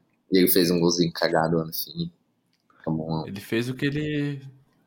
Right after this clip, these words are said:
Speaker 2: que ele foi contratado pra fazer.
Speaker 1: Exatamente. Cara, porque tem um jogador que, tipo,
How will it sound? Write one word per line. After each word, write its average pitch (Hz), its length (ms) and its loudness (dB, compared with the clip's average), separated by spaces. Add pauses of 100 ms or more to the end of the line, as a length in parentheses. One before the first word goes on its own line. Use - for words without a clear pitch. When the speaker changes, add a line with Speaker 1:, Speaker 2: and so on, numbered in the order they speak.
Speaker 2:
que - 120 -10
ele 127 60 -6
foi 131 160 -2
contratado 131 540 0
pra 139 120 -10
fazer. 123 340 -10
Speaker 1:
Exatamente. 120 880 2 (340)
Cara, 247 200 4
porque - 160 4
tem 175 160 6
um 208 60 6
jogador 185 440 8
que, 180 120 2
tipo, 156 600 6